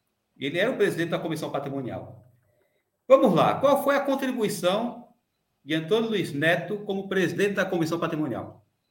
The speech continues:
O que eu me lembro foi um estúdio de rádio que eu não sei nem se existe.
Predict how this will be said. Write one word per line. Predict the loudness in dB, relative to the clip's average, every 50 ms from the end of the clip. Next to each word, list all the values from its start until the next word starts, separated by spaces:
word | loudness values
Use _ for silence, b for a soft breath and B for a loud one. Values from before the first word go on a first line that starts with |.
| _ _ _
O | -14 -4
que | 4 6
eu | 6
me | 6 6
lembro | 4 4 4 4 4 2 0 -2 -4 -6 -8 -18 -20 _ _ _ _ _ _
foi | -6 -4 -4
um | -2
estúdio | -4 -4 -4 -4 -4 -4 -4
de | -2 -2 -2
rádio | 2 4 4 6 6 4 2
que | 2
eu | 0
não | 2
sei | 2 2
nem | 2 2 2
se | 0 0
existe. | 0 0 0 -2 -2 -6 -12 -16 -20